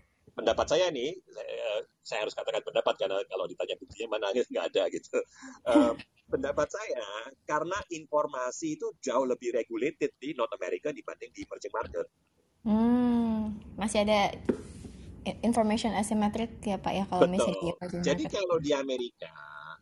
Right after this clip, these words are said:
Speaker 1: ada berita sesuatu yang penting sekali muncul gini kan, dan cuma kamu yang tahu gitu.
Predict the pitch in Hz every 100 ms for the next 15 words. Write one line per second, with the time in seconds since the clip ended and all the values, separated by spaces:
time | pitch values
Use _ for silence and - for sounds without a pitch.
0 | - 147 151 202 - 127 131 131 135 127
1 | 117 127 - 135 127 - 196 165 131 120
2 | - 135 147 139 139 123 131 127 120 110
3 | 98 104 95 87 85 80 69 67 73 -
4 | - _ _ - - - 113 113 110 -
5 | - _ _ - - 135 120 107 120 151
6 | 160 117 110 107 98 87 82 - 71